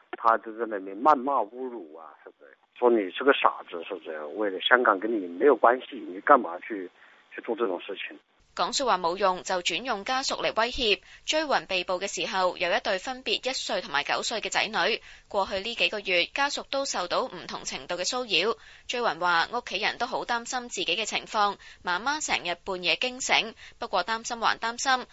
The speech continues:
Speaker 2: 屋企人仍然好支持佢嘅工作。
Speaker 1: 真的不放心的话，就说知道这个说真话、做善良的事情，他就一定会得到一种报复。我的母亲的话，半夜经常惊醒，她是信佛的，经常去祷告。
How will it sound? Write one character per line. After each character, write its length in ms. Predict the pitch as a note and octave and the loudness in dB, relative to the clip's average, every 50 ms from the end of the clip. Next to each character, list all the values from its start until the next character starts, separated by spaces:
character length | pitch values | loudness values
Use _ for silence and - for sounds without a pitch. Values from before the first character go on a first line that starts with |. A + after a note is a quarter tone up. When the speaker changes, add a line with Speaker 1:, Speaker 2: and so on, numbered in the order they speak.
| - - - - | -18 -20 -10 -8
Speaker 2:
屋 80 | D#4 D#4+ - | -8 -6 -6
企 180 | C4+ A3 A3 | -6 -2 2
人 200 | G#3+ D#3+ C#3+ D#3 | 2 2 2 0
仍 100 | D#3+ D3+ C#3 D3 | -6 -10 -8 -8
然 180 | D3 D3+ D#3 F#3 F#3+ | -8 -8 -8 -8 -8
好 140 | C3 C#3 | -8 -8
支 200 | D3+ - C4 B3+ B3 | -6 -6 -6 -6 -6
持 160 | - - - | -4 -4 -4
佢 180 | - - G3+ D3 | -4 -4 -4 -4
嘅 120 | E3 D#3+ | -4 -4
工 200 | - G#3 G#3 G#3 | -4 -6 -4 -2
作。 320 | G#3 A3 F#3+ D3 A2+ - - - _ _ _ | 2 4 4 4 4 2 -4 -12 _ _ _
Speaker 1:
真 120 | F3+ G3 G3+ | 6 8 8
的 80 | F#3+ D#3+ | 8 8
不 180 | C3+ - - - | 6 2 4 8
放 160 | G#3+ A3 F3+ | 8 8 8
心 160 | - E3 E3 | 8 6 6
的 80 | E3 D3+ | 6 8
话， 140 | - C#3+ | 8 6
就 100 | A#2+ B2 | 6 6
说 140 | A2 A#2 A2 | 2 0 0
知 80 | - A2+ | 0 0
道 120 | A#2 A2+ | 0 0
这 140 | G2+ A2+ A2+ | 0 -2 -4
个 400 | G2+ G2+ G#2 G2+ G2 F#2 F2 F2 - - - | -2 -2 0 0 0 -2 -4 -8 -12 -10 -6
说 240 | A#2 A2 G#2 G#2+ G2+ | -4 -2 -2 -2 -2
真 240 | - A#2+ A2+ B2+ | 0 2 2 2
话、 360 | A#2+ - C3+ B2+ F#2 E2 - - - _ | 2 4 4 4 4 2 0 -4 -8 _
做 140 | - A#2+ A#2 | 4 4 6
善 200 | - - D#3 C#3 | 8 8 6 6
良 140 | A2 F#2+ F#2+ | 6 2 -2
的 80 | G2+ G2+ | -4 -4
事 160 | - C3+ A2 | -4 -6 -6
情， 180 | - - - - _ _ _ _ _ _ - | -6 -10 -14 -18 _ _ _ _ _ _ -18
他 100 | - - | -10 -4
就 100 | A2+ G#2+ | -2 -2
一 100 | G#2 G#2+ | 0 -2
定 240 | G#2+ A2+ D3 C#3+ B2 | 2 4 6 6 6
会 340 | - B2+ A2 G2 F#2+ G2+ F#2 - - - - | 6 4 2 2 2 0 -4 -6 -8 -8 -6
得 80 | G2+ G2 | -2 2
到 180 | A2 G#2+ G#2 | 2 4 4
一 40 | G#2 | 2
种 160 | G2 F#2 F#2 - | 0 -4 -8 4
报 220 | - F#3+ F3 A#2+ F#2+ | 10 12 12 12 10
复。 240 | - - - G#2 - - | 8 0 -10 -12 -2 4
我 80 | D3 | 8
的 80 | D#3+ E3+ | 10 10
母 180 | E3 C3 G#2+ G2 | 10 10 8 4
亲 180 | - - C3+ | -4 -6 -6
的 80 | C#3+ C3+ | -6 -4
话， 280 | - C#3+ B2+ F#2+ E2+ - _ | 0 0 0 0 -2 0 _
半 180 | E3 D#3+ D3+ D#3+ | 4 4 6 4
夜 100 | E3 D3+ | 4 2
经 180 | - - C3+ C3+ | 2 -2 -8 -10
常 160 | - F#2 G2 | -10 -10 -10
惊 240 | - - D#3 E3 E3 | -8 -6 -6 -6 -6
醒， 180 | - - - - - _ _ - - - | -6 -10 -14 -16 -18 _ _ -20 -12 -6
她 120 | - C#3+ | -6 -4
是 80 | C3 B2+ | -4 -4
信 200 | - - F#3 E3 | -2 0 0 0
佛 300 | C3+ - F#2 E2+ F#2 F#2+ | 0 -4 -8 -8 -6 -6
的， 100 | G2 F#2 - - | -6 -6 -6 -6
经 140 | - F#2 | -6 -6
常 260 | F2 - F#2+ F#2+ G2 - | -6 -8 -8 -10 -10 -10
去 240 | - - A#2 G#2 - - | -10 -10 -10 -8 -4 -4
祷 180 | G2 F2 F2+ | -4 -4 0
告。 300 | - B2+ B2 G#2 F2 D#2 | 4 4 4 4 2 0